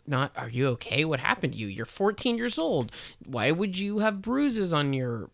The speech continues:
you know, breast area?" Um, and then Mouchette is freaked out and breaks this glass, and everyone's just like, <laughs> "You're fucked. Like, we, we knew you were always bad." No, but there,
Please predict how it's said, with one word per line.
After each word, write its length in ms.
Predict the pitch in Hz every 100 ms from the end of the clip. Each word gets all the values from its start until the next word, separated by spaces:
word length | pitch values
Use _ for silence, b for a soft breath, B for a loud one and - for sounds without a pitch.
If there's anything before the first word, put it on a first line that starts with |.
| -
you 120 | 139
know, 180 | 120 110
breast 380 | 110 117 - -
area?" 480 | 104 107 92 78 80 B B B -
Um, 300 | 135 123 113 -
and 160 | 143
then 160 | 139 139
Mouchette 440 | 143 - 156 135 -
is 100 | 151
freaked 320 | - 147 -
out 280 | 147 147 -
and 220 | 127 120
breaks 380 | 123 123 131 -
this 160 | 135 -
glass, 680 | 156 151 151 160 - - B B B _ -
and 180 | 131
everyone's 400 | 123 127 127 123
just 200 | 127 120
like, 560 | 117 - - - - -
<laughs> 60 | -
"You're 200 | 147 139
fucked. 560 | - - - - - -
Like, 160 | 139
we, 240 | 139 139 127
we 180 | 147 139
knew 200 | 123 117
you 260 | 104 95
were 180 | 64 78
always 340 | 73 67 113
bad." 340 | - 65 50 - - b b b b _ _ _ _ _ _ _ -
No, 180 | 156 170
but 200 | 160
there, 100 | -